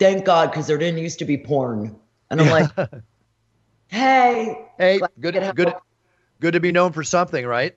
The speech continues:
Speaker 2: <laughs>
Speaker 1: Right.
Speaker 2: All right, guys, let, let's go on a little bit. And Sammy, thank you for sharing that personal note with us 'cause, you know, it's very interesting, but you turned out great.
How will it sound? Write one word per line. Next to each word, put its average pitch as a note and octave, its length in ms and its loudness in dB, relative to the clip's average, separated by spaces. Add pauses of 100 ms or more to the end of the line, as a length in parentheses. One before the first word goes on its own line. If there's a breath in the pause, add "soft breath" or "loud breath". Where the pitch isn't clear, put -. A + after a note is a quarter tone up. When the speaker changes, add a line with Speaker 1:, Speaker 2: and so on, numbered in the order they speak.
(140)
Speaker 2:
<laughs> - 20 -2
Speaker 1:
Right. - 500 -6
Speaker 2:
All E3 80 2
right, E3 100 2
guys, D3 280 0
let, D#3+ 180 -16
let's F3 180 -4
go F#3 180 -2
on D#3 180 0
a D3 40 -4
little C3+ 200 -2
bit. B2+ 320 -2
And A2 80 -16
Sammy, C3 340 -2
thank A#2+ 240 -4
you A#2+ 80 -8
for G#2+ 100 -12
sharing A2 340 -4
that G2 140 -6
personal G#2 540 -10
note G2 240 -10
with F#2 80 -10
us F#2+ 120 -4
'cause, G2+ 180 -6
you A2+ 80 0
know, G2 80 2
it's F#2+ 100 -2
very A2 340 4
interesting, G2+ 760 0
but G2+ 80 -2
you G#2+ 80 -4
turned A2 240 0
out G#2 140 2
great. E2+ 240 -10